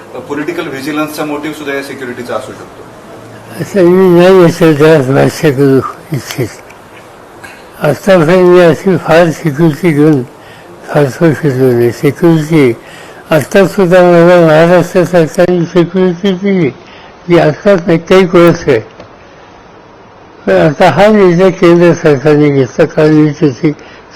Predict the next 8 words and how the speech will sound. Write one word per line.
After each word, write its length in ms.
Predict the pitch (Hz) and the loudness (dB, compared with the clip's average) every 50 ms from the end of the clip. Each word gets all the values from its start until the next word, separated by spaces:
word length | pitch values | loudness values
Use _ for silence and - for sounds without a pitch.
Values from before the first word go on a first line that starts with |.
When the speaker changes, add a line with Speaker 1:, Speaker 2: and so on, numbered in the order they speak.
| - | -2
Speaker 2:
चौकशी 480 | - 156 143 - 202 196 170 - - 175 | -2 -2 0 0 0 -2 -2 -2 -2 -4
केली 320 | 139 156 139 123 113 113 135 - - - - - - - - - - - - - - - | -2 0 0 0 0 -2 -4 -6 -10 -20 -20 -20 -20 -20 -20 -20 -20 -20 -20 -20 -10 -6
आणि 320 | 180 170 165 175 175 175 | -4 -2 0 2 2 4
माझ्या 260 | 170 170 170 180 185 175 | 4 4 4 4 2 0
कानावर 640 | - - 160 160 170 180 196 196 175 - - 185 | 0 2 2 2 4 2 2 0 0 -2 -4 -4
असं 380 | 185 190 156 - - 180 175 156 | -4 -2 -4 -4 -2 0 0 2
घातलं 340 | 143 127 117 - - 160 | 2 0 0 -2 0 0
गेलं 400 | 156 147 147 139 135 131 110 107 | 0 2 2 2 2 2 0 0